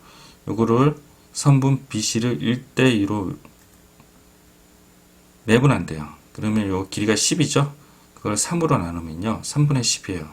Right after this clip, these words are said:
그러니까 여기가 높이가 삼분의 십이라는 거고, 여기가 삼분의 십 곱하기 이가 된다는 거죠. 그래서 요 P의 좌표를 구해요. 십 콤마 삼분의 이.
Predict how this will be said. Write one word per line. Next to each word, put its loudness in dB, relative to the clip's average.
그러니까 -4
여기가 -2
높이가 -6
삼분의 -2
십이라는 -6
거고, -6
여기가 -8
삼분의 -2
십 -6
곱하기 -6
이가 -2
된다는 -14
거죠. -12
그래서 -10
요 -4
P의 2
좌표를 -8
구해요. -14
십 -12
콤마 -4
삼분의 -10
이. -14